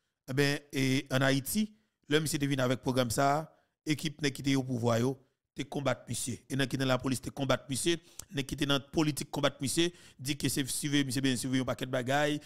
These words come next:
Yo politisé bagaille pour faire monsieur courir. Et bien, de fait, il est venu retirer Régi-, euh,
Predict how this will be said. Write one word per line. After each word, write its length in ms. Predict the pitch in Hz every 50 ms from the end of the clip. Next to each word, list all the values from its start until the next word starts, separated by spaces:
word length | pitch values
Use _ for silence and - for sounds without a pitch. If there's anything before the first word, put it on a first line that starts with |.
| - - _ _ -
Yo 100 | 185 175
politisé 460 | - - 196 185 170 - - 147 165
bagaille 300 | 151 147 147 143 147 143
pour 100 | 151 147
faire 220 | - 127 - 139
monsieur 160 | 123 110 123 113
courir. 300 | - 117 107 95 87 - _ _ _ _ _ _ _ _ _ -
Et 40 | 123
bien, 100 | 123 131
de 80 | 127 123
fait, 220 | - - 170 175 - - _ _ _ _ _ -
il 100 | 135 135
est 20 | 135
venu 160 | 127 123 123
retirer 360 | 135 135 120 - 143 135 139
Régi-, 260 | 135 131 117 113 - - -
euh, 80 | 131